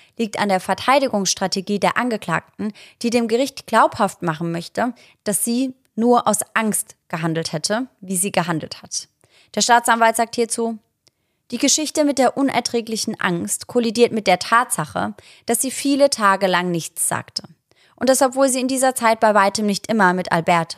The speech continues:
zusammen war. Daher fällt es mir persönlich schwer, das zu rechtfertigen, dass sie es tagelang nicht gemeldet hat. Wenn ich von anderen Menschen umgeben bin, die mich beschützen,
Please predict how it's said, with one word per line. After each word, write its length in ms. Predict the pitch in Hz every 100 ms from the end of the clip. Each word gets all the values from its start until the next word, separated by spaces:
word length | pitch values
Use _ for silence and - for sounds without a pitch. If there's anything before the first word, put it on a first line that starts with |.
| -
zusammen 460 | - 190 170 151 -
war. 200 | - - - _ _ _ _ -
Daher 280 | 226 247
fällt 240 | 214 240 233
es 100 | -
mir 120 | 226
persönlich 440 | 233 214 220 214
schwer, 240 | - 214 208
das 160 | 202
zu 100 | -
rechtfertigen, 720 | 190 202 - 175 160 175 175 170 - _
dass 160 | 214 208
sie 80 | 202
es 120 | 190
tagelang 540 | 214 208 208 196 185
nicht 260 | 185 170 -
gemeldet 480 | 180 160 160 - -
hat. 400 | - - - - _ _ _ _
Wenn 140 | 226
ich 180 | 247 240
von 160 | 233 208
anderen 400 | - 262 262 226
Menschen 300 | 220 - -
umgeben 380 | 202 214 208 175
bin, 340 | 165 170 165 _
die 60 | 202
mich 200 | 190 -
beschützen, 640 | 202 247 233 - 165 165